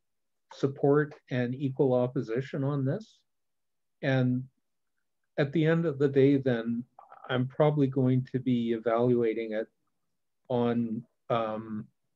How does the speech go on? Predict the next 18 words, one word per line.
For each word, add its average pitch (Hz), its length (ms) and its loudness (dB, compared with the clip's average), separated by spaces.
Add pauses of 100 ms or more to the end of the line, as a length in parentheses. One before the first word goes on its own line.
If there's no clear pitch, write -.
(460)
on 123 200 0
the 117 60 -4
merits 120 520 -2
as 110 160 -6
I 107 100 -2
see 127 280 -2
them 117 220 -8 (680)
after 113 360 -4
listening 117 460 -4
to 98 60 -4
people. 110 480 -10 (1040)
So 139 160 4
th-, 139 280 2
there's 139 280 4
no 165 560 6 (580)
sort 135 260 4
of 120 200 2 (720)
magic 135 580 4